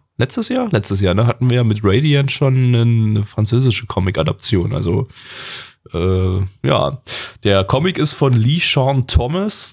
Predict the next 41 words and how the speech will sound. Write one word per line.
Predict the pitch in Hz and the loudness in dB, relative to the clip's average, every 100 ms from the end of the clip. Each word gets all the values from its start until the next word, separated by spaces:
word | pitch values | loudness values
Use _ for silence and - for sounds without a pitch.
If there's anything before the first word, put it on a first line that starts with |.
| 107 | 0
der, | 117 120 123 123 113 113 127 - 50 50 95 69 123 - | 2 4 2 2 0 -4 -12 -20 -20 -10 -8 -8 -10 -6
ja, | 98 113 | 0 0
ist | 113 | 2
jetzt | 117 - | 0 0
so | 117 | 2
ein, | 107 | 2
so, | 107 | 2
so | 107 | 2
ein | 101 | 0
Animator, | 76 113 101 98 123 117 | 2 2 2 2 2 2
der | 107 | 2
hat | 101 | 2
auch | - 104 | 0 0
so | - 101 | 0 2
an, | 85 95 92 | 2 2 2
an | 87 92 92 92 90 | 2 2 0 -2 0
Legend | 95 107 117 | 0 2 0
of | 95 - | -2 -2
Korra | - 117 123 117 | 0 2 2 2
und | 104 | 2
so | 110 110 | 2 2
mitgearbeitet | 110 - 104 107 110 110 110 - | 0 0 0 2 2 2 0 -2
und, | - 101 98 98 | -2 0 0 0
äh, | 90 92 95 | 0 0 2
von | 95 107 | 0 -2
dem | 98 101 | -2 0
stammt | - 110 - | 0 0 0
auch | 95 | 0
Children | - - 127 - 110 | 0 0 2 2 0
of | - - | -2 -4
E-, | - 104 - - - | -2 -2 -2 -4 0
Aether | 120 - 110 120 | 0 2 2 2
oder | 98 | 0
Aether | 90 120 - 101 | 0 0 2 2
oder | 98 | 2
wie | 98 | 2
auch | 95 | 0
immer. | 95 107 123 - - - | 2 2 0 -4 -16 -4
Den | 104 104 | 2 2
hatten | 120 131 120 107 | 2 0 0 0
wir | 110 117 120 120 120 117 | 2 2 4 2 2 2